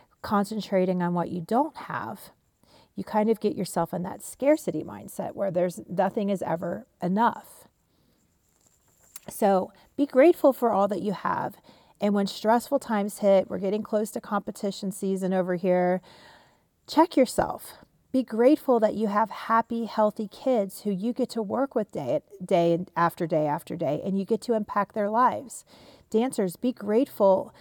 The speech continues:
for your dancing bodies, for ears that can hear music, and for eyes that can watch the beauty of movement. Parents, be grateful that you have children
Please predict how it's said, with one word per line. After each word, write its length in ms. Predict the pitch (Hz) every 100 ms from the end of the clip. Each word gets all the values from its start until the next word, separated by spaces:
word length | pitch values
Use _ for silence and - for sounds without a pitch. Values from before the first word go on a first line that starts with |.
| - _
for 120 | - 214
your 140 | 208
dancing 500 | 196 202 220 233 220
bodies, 640 | 185 180 226 233 - - -
for 200 | 208 -
ears 380 | - 233 240 226
that 160 | 220 -
can 140 | 214
hear 180 | 202 202
music, 640 | 196 214 240 202 170 - _ - - _
and 160 | 202 202
for 200 | 214 208
eyes 400 | 185 202 220 233
that 160 | - 214
can 180 | 220 196
watch 380 | 185 202 - -
the 80 |
beauty 380 | 190 185 202 208
of 120 | 202
movement. 680 | 185 185 240 - 170 98 - _ _ _ _ _ _ _ _ _ _ -
Parents, 580 | 240 277 311 196 202
be 140 | - 214
grateful 480 | 214 208 262 254 226
that 160 | 208
you 140 | 214 202
have 440 | - 214 240 240
children 680 | - - 226 240 214 202